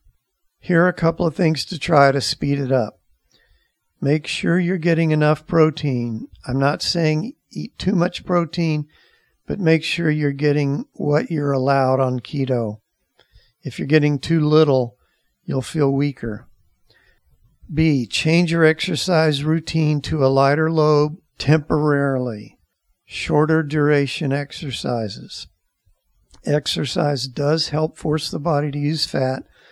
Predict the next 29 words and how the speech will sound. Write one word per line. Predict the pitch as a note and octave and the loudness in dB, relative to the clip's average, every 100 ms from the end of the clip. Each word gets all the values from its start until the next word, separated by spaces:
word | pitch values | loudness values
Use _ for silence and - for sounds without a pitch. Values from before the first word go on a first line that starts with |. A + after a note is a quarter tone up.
| _ - | _ -12
so | D#3 | -8
it's | C3+ - | -6 -6
a | A#2+ | -2
very | C3 C#3 D3 | 0 2 2
good | D#3+ D3+ | 0 -2
thing. | F#3+ D3 C3+ C3 _ _ _ _ _ | 0 0 0 -4 _ _ _ _ _
Just | - C#3+ - - | -4 -4 -4 -4
beware | E3+ D#3 D#3 D#3 D#3+ - _ | -2 2 4 4 2 -4 _
of | C#3+ C3+ | -4 -2
your | C#3+ C#3 | 0 0
lower | B2+ C3 D3+ D#3 E3 E3+ - - | 0 2 4 4 4 0 -4 0
endurance | D3 D3 B2+ E3 D#3 C3+ - - | 2 2 0 0 0 -2 -6 -8
for | - C#3 B2+ | -6 -4 -4
the | B2+ | -6
period | - D3 C#3+ C#3+ | -4 0 0 0
of | C#3 C3 | -2 -8
time | - C#3 C3+ C3+ | -4 -2 0 -2
your | B2+ | -2
body's | C3+ C3 C3 A#2 | 0 0 -2 -4
adjusting. | A#2+ A#2+ A#2 - A#2+ A2+ - _ _ _ _ _ _ _ _ _ | -6 -4 -4 -8 -10 -14 -16 _ _ _ _ _ _ _ _ _
C, | - - D3 D3 D#3 F#3+ G3 _ _ _ _ _ _ _ _ _ | -6 -2 0 2 0 -2 -8 _ _ _ _ _ _ _ _ _
eat | - B2+ B2+ | -2 -2 0
your | D3+ D3+ | -2 0
vegetables. | E3+ F3 - - C3+ C3 A#2+ A#2+ - - _ _ _ _ | 0 0 -4 -6 -6 -6 -8 -8 -12 -14 _ _ _ _
Parts | B2+ D3+ E3 G3+ | 0 0 0 -4
of | F3 | -6
keto | - F3 E3 D#3+ | -6 -2 2 4
are | D#3 D3 | 4 4
adjustable. | C3 C3+ D3 - - - - | 2 -2 -2 -4 -6 -6 -10